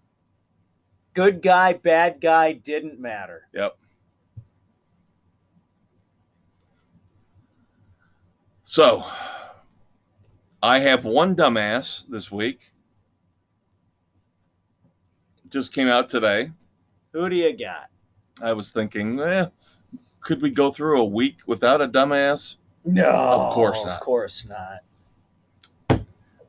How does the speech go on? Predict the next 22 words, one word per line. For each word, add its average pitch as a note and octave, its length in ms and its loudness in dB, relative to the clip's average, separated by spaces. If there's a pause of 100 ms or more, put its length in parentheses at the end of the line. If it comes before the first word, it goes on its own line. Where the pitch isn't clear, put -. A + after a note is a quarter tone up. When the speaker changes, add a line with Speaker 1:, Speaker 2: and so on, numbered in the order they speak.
(320)
Speaker 2:
This D3 220 2
is C#3 100 2
a C3 60 2
guy A#2+ 240 6
I G#2+ 80 4
like. F#2+ 300 -4 (180)
This C#3+ 240 -2
is C3 100 -2
a B2 60 -2
guy A2+ 320 2
I G#2 60 2
really A#2+ 440 -2
like A2 400 2
because G#2 360 -2
he C#3 120 -2
starred G#2 640 2 (440)
in B2 160 0
a A2 160 0
show, G#2 580 0
a - 20 -6
sci-fi C3 600 4
show, G2 500 -6